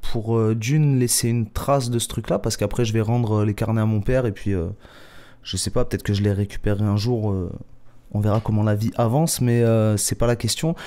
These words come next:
Je voulais laisser une trace, et du coup je me suis dit, je vais, euh, les lire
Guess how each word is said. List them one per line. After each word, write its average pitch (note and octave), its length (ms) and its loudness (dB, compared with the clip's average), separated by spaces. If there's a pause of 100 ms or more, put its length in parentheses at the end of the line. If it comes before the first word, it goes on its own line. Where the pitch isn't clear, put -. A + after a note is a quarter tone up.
(180)
Je G#2+ 120 0
voulais C3+ 200 4
laisser C3+ 240 4
une B2 100 2
trace, - 400 2 (400)
et A#2 260 4
du A2+ 120 -2
coup F3 140 0
je E3 100 2
me D3 60 4
suis - 180 -2
dit, C#3+ 160 2
je D#3+ 140 0
vais, C3 160 4
euh, A2 420 4 (680)
les A2 160 4
lire D#3+ 340 2